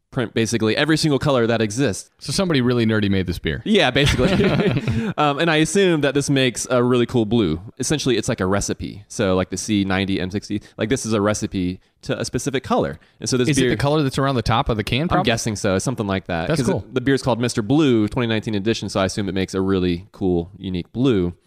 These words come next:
Speaker 1: But it's technically not the name of the beer, but it's on the label written, like, gigantic. <laughs>
Speaker 2: It
Speaker 1: So
Speaker 2: looks like that's the name of the beer.
Speaker 1: Yeah, so
Speaker 2: Yeah.
Speaker 1: I figured it was worth mentioning. So yeah, when I saw that label, I totally nerded out when I saw that. Took me back ten years, back to my, uh, graphic design days.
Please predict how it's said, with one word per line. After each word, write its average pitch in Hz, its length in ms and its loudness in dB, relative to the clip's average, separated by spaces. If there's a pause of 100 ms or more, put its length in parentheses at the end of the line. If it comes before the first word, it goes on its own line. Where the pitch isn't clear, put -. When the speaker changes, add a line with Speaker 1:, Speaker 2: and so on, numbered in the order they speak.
(280)
Speaker 1:
But 139 80 0
it's 139 80 -2
technically 156 300 2
not 131 180 0
the 110 60 -6
name 123 160 2
of 131 60 0
the 135 80 2
beer, 135 200 4
but 117 100 2
it's - 80 -2
on 117 100 0
the 107 60 2
label 98 440 2 (180)
written, 98 520 -2
like, 90 200 -6
gigantic. 92 640 -4
<laughs> - 220 -10
Speaker 2:
It 156 300 0
Speaker 1:
So 139 60 2
Speaker 2:
looks 165 180 0
like 104 140 0
that's 101 180 -2
the 101 60 0
name 87 160 0
of 85 40 0
the 82 60 -2
beer. 156 140 2
Speaker 1:
Yeah, 131 220 2
so 117 120 0
Speaker 2:
Yeah. 107 80 2
Speaker 1:
I 104 40 0
figured 107 200 0
it 101 40 2
was 98 100 0
worth 101 160 0
mentioning. 92 460 -6
So - 100 -2
yeah, 208 100 2
when 131 120 0
I 113 60 0
saw 131 140 0
that 117 120 2
label, 110 260 2
I 98 80 0
totally 104 320 0
nerded 95 240 0
out 90 160 0
when 80 100 -6
I 87 40 -4
saw 98 240 -2
that. - 380 -4
Took 151 100 -2
me 139 60 -2
back 135 140 -2
ten 160 140 2
years, 160 300 2
back 175 180 -2
to 185 80 -4
my, 175 280 2
uh, 165 140 2
graphic 160 380 -2
design 160 340 2
days. 92 380 0